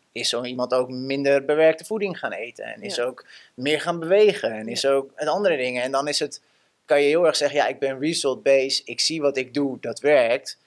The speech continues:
Speaker 1: Maar ik ben nog altijd van mening dat je toch evidence nodig hebt om te kijken van wat nou precies, van wat je doet, wat dat doet, zeg
Speaker 2: Oké,
Speaker 1: maar.
Speaker 2: ja.
Speaker 1: En, ehm, dus ja, dat. Het, het moet elkaar aanvullen.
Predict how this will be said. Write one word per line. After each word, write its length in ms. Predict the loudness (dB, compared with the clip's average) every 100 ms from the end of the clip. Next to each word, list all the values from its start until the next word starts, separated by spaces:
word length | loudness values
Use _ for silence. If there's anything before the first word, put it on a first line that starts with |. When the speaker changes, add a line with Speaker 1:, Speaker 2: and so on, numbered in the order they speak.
| _ _ _
Speaker 1:
Maar 320 | -2 -2 -2
ik 140 | -6 -6
ben 80 | -4
nog 120 | -2
altijd 260 | 0 -2 -2
van 100 | -2
mening 320 | -2 -2 -2
dat 160 | -2 0
je 200 | -2 -2
toch 240 | -4 -4
evidence 540 | 0 0 0 -6 -6 -2
nodig 220 | -2 -2
hebt 140 | -4 -6
om 120 | -10
te 80 | -2
kijken 280 | 0 0
van 180 | -4 -6 2
wat 220 | 2 2
nou 180 | -4 -6
precies, 520 | -4 -4 -4 -6 -6
van 200 | -6 0
wat 260 | 0 0
je 80 | -4
doet, 460 | -8 -8 -8 -10 -16 _ _ _ _ _
wat 400 | -14 0 0 2
dat 200 | 0 2
doet, 280 | -2 -2 -6
zeg 200 | -6 -4
Speaker 2:
Oké, 100 | -4
Speaker 1:
maar. 280 | -4 -6 -6
Speaker 2:
ja. 140 | -8 -10
Speaker 1:
En, 280 | -10 -10 -10 -10
ehm, 420 | -6 -4 -6 -10 -20 _
dus 180 | -4 -2
ja, 280 | -4 -6 -4
dat. 340 | -4 -4 -6 _ _
Het, 160 | -4 -2 0
het 180 | 0
moet 220 | -2 -4 -2
elkaar 280 | 0 -2 -2
aanvullen. 580 | -4 -4 -4 -8 -8